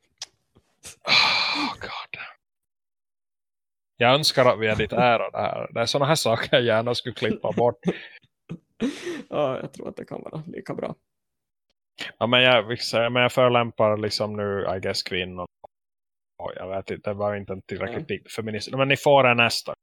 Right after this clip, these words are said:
Speaker 1: Och sen lite bögarna och sen kanske någon. Jag tror jag sa nägarna. Så it's all good.
Speaker 2: Jag tror, jag tror att
Speaker 1: Kan
Speaker 2: du har
Speaker 1: jag
Speaker 2: ganska bra rikta knytnävar åt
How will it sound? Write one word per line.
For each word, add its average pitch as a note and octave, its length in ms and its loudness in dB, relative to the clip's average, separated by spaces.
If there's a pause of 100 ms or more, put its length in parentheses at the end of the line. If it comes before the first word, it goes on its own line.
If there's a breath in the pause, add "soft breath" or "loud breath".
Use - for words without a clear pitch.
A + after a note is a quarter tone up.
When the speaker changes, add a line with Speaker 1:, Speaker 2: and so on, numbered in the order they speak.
Speaker 1:
Och G2+ 120 -10
sen A#2 220 -2
lite G#2+ 240 -4
bögarna F#2 520 -4
och E2 80 -6
sen F#2 260 -10
kanske D#2 340 -10
någon. D#2 160 -16 (180)
Jag A2+ 180 -10
tror B2+ 100 -2
jag A2 80 -2
sa G2 160 -6
nägarna. E2+ 400 -10 (600)
Så - 140 -10
it's - 180 -4
all F3 200 6
good. G3 280 6 (140)
Speaker 2:
Jag C#3+ 380 -6
tror, E3 320 -2 (200)
jag - 340 -12
tror G#3+ 180 2
att F3+ 60 2
Speaker 1:
Kan E3 80 8
Speaker 2:
du E3+ 40 6
har E3 60 6
Speaker 1:
jag F3+ 180 8
Speaker 2:
ganska - 280 -8
bra C#3+ 340 -2 (180)
rikta C#3 340 -10
knytnävar B2 720 -2
åt C3 200 -8